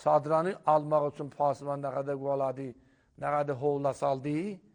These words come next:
Bəli, özü də çadranı alanda qışqırıydılar, deyirdilər, "Həya elə, bir həya çadrı götür."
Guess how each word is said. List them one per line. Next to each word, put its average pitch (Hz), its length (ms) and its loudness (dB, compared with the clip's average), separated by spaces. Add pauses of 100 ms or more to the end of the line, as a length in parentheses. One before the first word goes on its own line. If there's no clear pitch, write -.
(760)
Bəli, 151 380 2
özü 156 260 -2
də 175 120 -2
çadranı 160 440 2
alanda 185 280 0
qışqırıydılar, 170 720 -2
deyirdilər, 170 380 -2 (360)
"Həya 151 320 6 (160)
elə, 156 180 0 (420)
bir 180 260 -2
həya 202 280 6 (100)
çadrı 151 380 0
götür." 175 380 -4